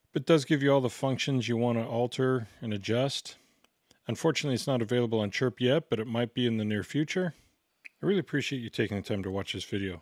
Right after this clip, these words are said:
If you have any comments, questions, or concerns, please leave them in the comment section below. If you haven't done so already, please subscribe and don't forget to click on the bell so you'll be notified each time I upload a new video.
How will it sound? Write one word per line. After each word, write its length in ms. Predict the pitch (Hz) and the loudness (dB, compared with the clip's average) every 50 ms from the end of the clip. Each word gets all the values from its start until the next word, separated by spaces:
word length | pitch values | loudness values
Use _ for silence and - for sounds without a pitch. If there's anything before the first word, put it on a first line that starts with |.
| _ _ _ | _ _ _
If 80 | _ - | _ 0
you 60 | 117 | 0
have 140 | 120 120 131 | 0 0 0
any 100 | 120 104 | -4 -4
comments, 400 | - - 110 107 110 117 - - | -4 -4 -4 -2 -4 -6 -6 -6
questions, 340 | - 104 98 - 113 101 | -6 -6 -4 -4 -4 -6
or 80 | 92 95 | -6 -6
concerns, 460 | - - 92 - - 139 127 107 - | -8 -8 -8 -4 -4 -2 -4 -4 -6
please 260 | - - 165 170 143 | -4 -2 -2 -2 -2
leave 120 | 135 131 110 | -2 -4 -4
them 140 | 113 110 104 | -2 -2 -4
in 40 | |
the 80 | 98 92 | -4 -6
comment 340 | - - 117 107 98 92 - | -4 -4 -4 -4 -4 -6 -6
section 300 | - 107 90 - 101 90 | -8 -8 -8 -8 -10 -10
below. 300 | 90 92 98 95 87 - _ _ _ _ _ _ _ - - - _ _ | -10 -8 -8 -8 -10 -12 _ _ _ _ _ _ _ -20 -20 -20 _ _
If 80 | - | -2
you 60 | - 214 | 0 0
haven't 160 | 202 139 107 | 2 2 2
done 160 | 120 139 135 | 2 0 0
so 160 | - - 113 | 0 -2 -2
already, 240 | 101 101 104 110 110 | -2 -2 -2 -4 -4
please 240 | - - 190 160 - | -4 -4 -4 -4 -4
subscribe 480 | - 104 - - - 123 110 104 98 | -6 -10 -10 -8 -6 -6 -6 -4 -6
and 100 | 104 107 | -6 -4
don't 140 | 110 120 104 | -4 -4 -4
forget 220 | 98 110 113 104 - | -4 -4 -4 -4 -4
to 60 | - | -6
click 220 | - 127 117 - | -6 -4 -4 -2
on 120 | 113 107 104 | -2 -4 -4
the 40 | |
bell 240 | 98 101 120 117 107 | -2 0 0 0 0
so 140 | 98 - 120 | 0 -4 -6
you'll 80 | 110 104 | -4 -4
be 60 | 110 | -2
notified 440 | 131 151 143 113 - - 117 117 117 | -2 -4 -4 -6 -6 -4 -4 -4 -4
each 160 | 135 139 - | -6 -8 -8
time 240 | - 117 117 120 123 | -6 -4 -4 -2 -2
I 120 | 127 143 | -4 -6
upload 260 | - - 101 98 98 | -6 -6 -8 -8 -6
a 60 | 107 | -4
new 120 | 107 113 117 | -4 -4 -4
video. 380 | 117 151 151 131 110 95 90 | -4 -4 -4 -2 -2 -4 -4